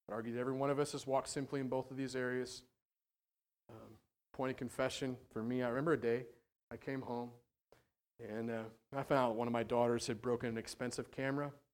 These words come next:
a three or four hundred dollar camera, I think, right? Yeah, this is expensive.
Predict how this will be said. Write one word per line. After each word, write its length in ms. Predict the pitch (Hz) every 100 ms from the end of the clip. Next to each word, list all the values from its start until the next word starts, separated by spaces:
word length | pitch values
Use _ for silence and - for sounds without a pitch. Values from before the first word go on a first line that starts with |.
| _ _
a 80 | 120
three 180 | - 120
or 60 | 117
four 180 | 117
hundred 120 | 117 113
dollar 200 | 110 107
camera, 380 | - 127 120
I 40 | 110 -
think, 160 | 113 107
right? 280 | 117 127 127 _ _ _ _ _ _ _
Yeah, 100 | - 117 110
this 100 | 160
is 60 |
expensive. 720 | 131 - - 117 107 110 110